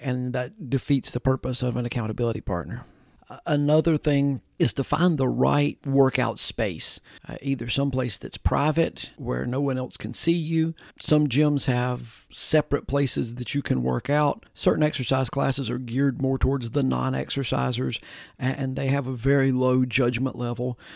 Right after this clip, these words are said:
So those are some things that, that might help. Another one that comes up is, "Well, the weather was too bad." Um, it's either too hot to go out, or it's too cold to go out,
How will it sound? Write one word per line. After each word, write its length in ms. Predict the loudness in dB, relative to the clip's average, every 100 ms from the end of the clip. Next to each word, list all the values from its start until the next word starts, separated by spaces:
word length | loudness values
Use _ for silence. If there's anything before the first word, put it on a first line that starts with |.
| -20 -4
So 160 | 0
those 240 | 2 4 2
are 60 |
some 160 | 0 -2
things 320 | -2 -4 -2
that, 340 | -2 -4 -4 -6
that 140 | -2
might 360 | 0 0 0 0
help. 340 | 0 -2 -6 _ _ -4
Another 320 | 0 2 4
one 140 | 2
that 100 | 2
comes 280 | 0 0 2
up 180 | -2 -2
is, 240 | -4 -4
"Well, 140 | -2 0
the 80 | 2
weather 340 | 2 2 -2
was 160 | -2 -6
too 180 | -6
bad." 400 | -6 -8 -8 -12 -18 -20 -20 _ _ -16
Um, 240 | -14 -14 -14
it's 180 | -6 0
either 180 | 0 0
too 240 | 0 0
hot 280 | 0 -2 -4
to 60 | -2
go 240 | 0 0
out, 240 | 0 -2 -4
or 120 | -8
it's 120 | -6
too 140 | -6
cold 380 | -2 2 2 4
to 80 | 2
go 240 | 0 0
out, 320 | -2 -2 -4